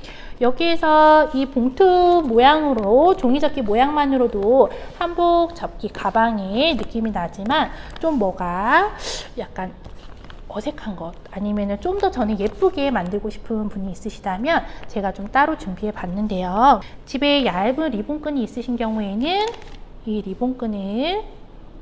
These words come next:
리본끈 길이는 너무 크게 신경 쓰지 않으셔도 돼요. 끝을 나중에 자르면 되기 때문에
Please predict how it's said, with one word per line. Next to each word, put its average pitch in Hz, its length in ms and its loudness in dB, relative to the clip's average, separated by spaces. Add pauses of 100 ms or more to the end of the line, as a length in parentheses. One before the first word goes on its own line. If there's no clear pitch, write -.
(2750)
리본끈 220 720 -4 (380)
길이는 359 380 2
너무 233 240 4
크게 440 220 2
신경 403 260 -4
쓰지 311 220 -6
않으셔도 196 340 -4
돼요. 180 160 -8 (180)
끝을 302 300 -6
나중에 202 320 -6
자르면 202 320 -8
되기 - 180 -12
때문에 226 460 -6